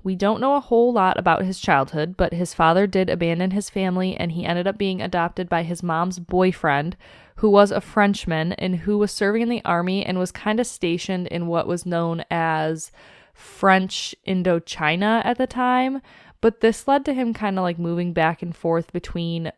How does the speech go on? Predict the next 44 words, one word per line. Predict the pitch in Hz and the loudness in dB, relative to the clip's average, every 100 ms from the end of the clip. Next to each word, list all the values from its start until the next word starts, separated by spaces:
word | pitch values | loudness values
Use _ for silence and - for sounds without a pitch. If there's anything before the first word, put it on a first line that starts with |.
| - | -16
Southeast, | - 180 170 - 165 165 - - - | -2 0 0 -2 -4 -6 -8 -20 -20
Southeast | - 190 190 - 185 180 - | 0 4 4 2 -4 -6 -6
Asia | 156 151 170 185 190 | -2 -2 0 2 0
and | 165 160 | -2 -8
France. | - 135 - - | -8 -8 -8 -14
So | - 185 | -4 -2
it | 180 | 0
was, | 175 180 | -4 -4
like, | 180 160 - - _ _ _ _ | -2 -2 -6 -20 _ _ _ _
he | - 254 | -2 2
was | 277 247 | 2 6
never, | 277 285 311 | 6 8 6
like, | 285 247 208 | 8 6 6
settled | - - 202 185 196 170 | -2 6 8 8 6 6
in | 180 175 | 2 2
one | 170 165 | 0 0
place | 165 147 - | -2 -4 -4
for | 165 | -10
too | 160 170 | -8 -4
long, | 170 170 170 | 0 0 0
and | |
I | 160 | -6
think, | 156 156 156 - - _ - - - | -6 -8 -8 -12 -20 _ -20 -20 -4
I | 180 | -2
mean, | 180 | 0
that | 165 - | 0 -2
has | 165 175 | -2 -2
an | 170 | -4
effect | 165 156 151 | -4 -4 -4
on | 156 147 | -8 -8
any | 147 139 | -10 -10
child | 170 - 190 202 202 190 | -10 -6 -4 -2 -2 -4
and | 151 | -4
any | 147 160 | -4 -4
person, | 160 - 160 160 220 233 262 285 - - - - | -2 -2 -2 0 0 0 0 -6 -12 -20 -18 -4
unless | 190 175 175 | 0 0 0
that's, | 185 170 | -2 -2
like, | 175 165 | -4 -4
the | 170 | -4
kind | 170 - 175 | -6 -4 -4
of | 160 | 0
life | 156 156 - | 0 -2 -4
that | 160 | -4
you're | 160 156 | -4 -6